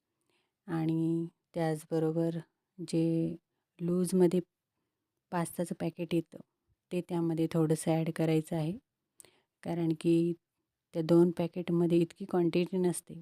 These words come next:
पण आपण फक्त ते ना, त्यातले जे मसाल्याचे पॅकेट आहे, त्यासाठी आपण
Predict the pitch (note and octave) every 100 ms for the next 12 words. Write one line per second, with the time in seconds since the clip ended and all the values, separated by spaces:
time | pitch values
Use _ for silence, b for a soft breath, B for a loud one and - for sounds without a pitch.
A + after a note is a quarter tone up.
0 | - E3+ E3+ E3 - F3+ - E3+ - F3
1 | - F3 F3+ B3 - _ _ _ _ _
2 | _ _ F3 E3 F3+ F3 F3+ F3 E3+ F#3
3 | F#3 F#3 - F3 F3+ F3+ F#3+ E3 D#3+ _
4 | _ _ _ _ _ _ F#3 F3+ - E3
5 | F#3+ F#3+ - F#3+